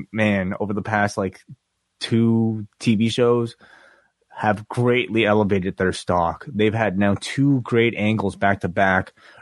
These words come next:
really making a name for themselves, like, building tremendous, I think, drama using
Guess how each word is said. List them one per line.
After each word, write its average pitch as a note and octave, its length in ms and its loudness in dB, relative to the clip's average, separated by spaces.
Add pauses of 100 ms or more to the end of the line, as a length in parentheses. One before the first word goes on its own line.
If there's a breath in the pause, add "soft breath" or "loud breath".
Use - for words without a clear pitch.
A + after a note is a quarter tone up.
(100)
really B2+ 400 2
making A2 380 2
a G2+ 60 2
name G2 220 0
for A2+ 100 0
themselves, F#2+ 500 0
like, F#2 220 -4
building G2+ 280 2
tremendous, G2 680 2
I G#2 80 -2
think, G#2+ 200 0
drama D3 480 0 (260 loud breath)
using A2 640 0